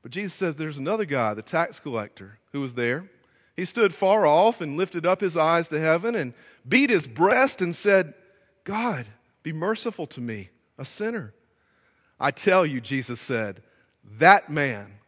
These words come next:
went that back to his house after church justified rather than the other."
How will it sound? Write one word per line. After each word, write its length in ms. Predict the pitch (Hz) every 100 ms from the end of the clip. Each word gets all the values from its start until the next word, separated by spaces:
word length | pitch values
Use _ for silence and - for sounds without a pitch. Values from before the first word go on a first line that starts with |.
| -
went 340 | 139 147 135
that 260 | 156 160 151
back 240 | 160 156
to 80 | 147
his 160 | 127
house 360 | - 147 127 117
after 240 | 123 -
church 460 | 117 - 139 - -
justified 800 | - 135 123 120 - 117 104 90 _ _ _ _ -
rather 240 | 123 123
than 140 | 117 120
the 180 | 110 110
other." 300 | 110 95